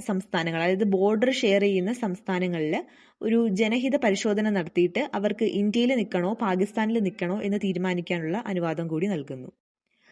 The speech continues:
പക്ഷേ ഖാൻ അബ്ദുൽ ഗാഫർ ഖാൻ പോലെയുള്ള ദേശീയ നേതാക്കൾക്ക് ഇന്ത്യയെ വിഭജിക്കുന്നതിനോട് വിയോജിപ്പായിരുന്നു ഉണ്ടായിരുന്നത്.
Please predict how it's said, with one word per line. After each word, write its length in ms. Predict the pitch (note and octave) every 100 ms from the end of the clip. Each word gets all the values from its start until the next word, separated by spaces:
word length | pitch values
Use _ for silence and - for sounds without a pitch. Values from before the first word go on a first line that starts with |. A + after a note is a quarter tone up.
| _ C4+
പക്ഷേ 220 | C4 D4+
ഖാൻ 380 | D4 A#3+ C4+ E4
അബ്ദുൽ 300 | C#4 A#3+ C4+
ഗാഫർ 360 | A#3 G#3 G3+ A#3
ഖാൻ 260 | B3 A#3+
പോലെയുള്ള 380 | A#3+ G3+ G#3 G3+
ദേശീയ 400 | G3 F#3+ G#3 B3+
നേതാക്കൾക്ക് 720 | G#3+ F3 F3+ F3+ E3 C#3+ A#3+ - - - _
ഇന്ത്യയെ 280 | C4 C4 C#4
വിഭജിക്കുന്നതിനോട് 880 | A#3 G3+ A#3+ C4 B3+ A3 F#3+ F3+ G#3
വിയോജിപ്പായിരുന്നു 680 | A3+ A#3+ C4 B3+ A3 E3 D#3+
ഉണ്ടായിരുന്നത്. 500 | D3 C#3+ C3+ C3+